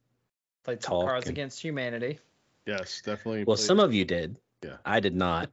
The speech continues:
Speaker 3: <laughs>
Speaker 1: You, you were stuck at another table.
Speaker 2: I was stuck at another table. Yeah.
Speaker 3: That was an
Speaker 1: Interesting in other
Speaker 3: interesting
Speaker 1: ways.
Speaker 3: table.
Speaker 1: And we'll leave it at that.
Speaker 2: It, yeah. It,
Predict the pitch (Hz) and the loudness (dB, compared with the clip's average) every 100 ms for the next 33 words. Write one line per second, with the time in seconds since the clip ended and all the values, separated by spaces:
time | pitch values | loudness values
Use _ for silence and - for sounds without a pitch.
0 | _ - - - - _ 185 _ - 139 | _ -12 -10 -8 -8 _ -16 _ -12 -8
1 | 143 - - 147 165 156 151 147 127 117 | -8 -10 -12 -6 -6 -4 -4 -4 -4 -4
2 | 123 110 110 98 92 90 - 110 113 120 | -4 -4 -6 -8 -12 -14 -4 2 6 4
3 | - 110 104 95 92 85 82 76 65 67 | 4 2 4 2 2 0 -2 -4 -8 -8
4 | - - - 175 - 190 160 139 135 127 | -14 -16 -6 -4 0 0 2 2 0 -2
5 | - 104 95 104 92 95 92 - _ _ | -2 -2 -2 -2 -2 -6 -12 -20 _ _
6 | _ - 120 131 135 127 117 110 87 - | _ -8 -4 0 0 -2 -2 -4 -6 -10
7 | _ _ _ - - - - - - _ | _ _ _ -10 -10 -8 -8 -8 -12 _
8 | _ _ - | _ _ -10